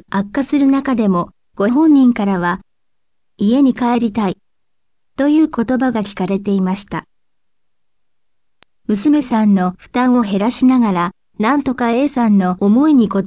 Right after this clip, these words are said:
えられないか、チームで話し合いを重ねてきました。その結果、短時間でも家に帰ることを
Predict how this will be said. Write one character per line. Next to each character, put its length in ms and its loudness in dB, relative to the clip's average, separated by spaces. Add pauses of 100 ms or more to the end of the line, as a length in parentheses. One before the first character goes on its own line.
え 140 0
ら 120 0
れ 100 2
な 160 2
い 80 -2
か、 240 -6 (260)
チ 140 -2
ー 120 6
ム 140 4
で 200 -2 (100)
話 380 -2
し 100 0
合 80 2
い 100 2
を 60 -2
重 260 -4
ね 140 4
て 140 -4
き 120 -2
ま 140 4
し 120 -14
た。 140 -8 (1160)
そ 80 0
の 140 2
結 220 -4
果、 260 -6 (240)
短 200 2
時 140 0
間 240 2
で 100 2
も 280 0
家 240 2
に 120 4
帰 280 0
る 80 0
こ 140 -4
と 200 -2
を 120 -4